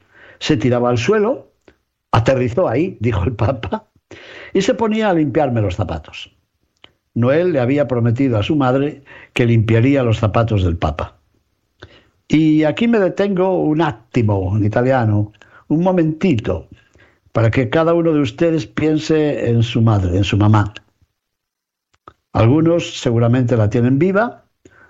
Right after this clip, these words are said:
otros la tienen en el cielo, pero con el corazón de gratitud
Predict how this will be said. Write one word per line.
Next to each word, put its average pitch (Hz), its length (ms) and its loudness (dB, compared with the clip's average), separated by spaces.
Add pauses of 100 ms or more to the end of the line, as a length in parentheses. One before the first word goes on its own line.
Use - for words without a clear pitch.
(200)
otros 139 320 0
la 120 120 2
tienen 123 280 0
en 113 80 4
el 104 100 2
cielo, 165 480 -2 (680)
pero 131 400 -2
con 120 180 2
el 107 100 2
corazón 113 380 0
de 135 120 2
gratitud 120 640 -2